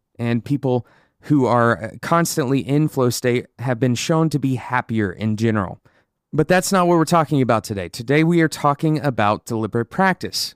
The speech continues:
Deliberate practice is engaging in an activity or a set of activities with the specific goal,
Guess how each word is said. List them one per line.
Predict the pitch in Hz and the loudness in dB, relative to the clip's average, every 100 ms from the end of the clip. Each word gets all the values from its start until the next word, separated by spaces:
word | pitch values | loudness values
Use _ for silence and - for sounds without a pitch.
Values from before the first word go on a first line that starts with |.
| - | -12
Deliberate | - 131 170 247 220 | -2 2 2 2 0
practice | 185 180 - 143 139 - - _ _ - | 2 2 2 0 0 -4 -12 _ _ -4
is | 127 | 2
engaging | 147 131 151 170 185 220 | 2 4 2 2 4 2
in | 202 151 | 2 2
an | 143 | 2
activity | 131 - - 175 202 220 | 0 -2 0 2 2 2
or | 175 107 | 2 0
a | |
set | - 196 196 | 0 2 2
of | 151 | 4
activities | 135 117 - 113 117 113 | 2 0 -2 0 0 0
with | 120 120 | -2 -2
the | 131 | -2
specific | - - 151 - 220 220 233 - 135 123 | -2 -2 -2 -2 -2 0 -2 -4 -8 0
goal, | 160 147 107 120 147 | 2 4 2 0 -2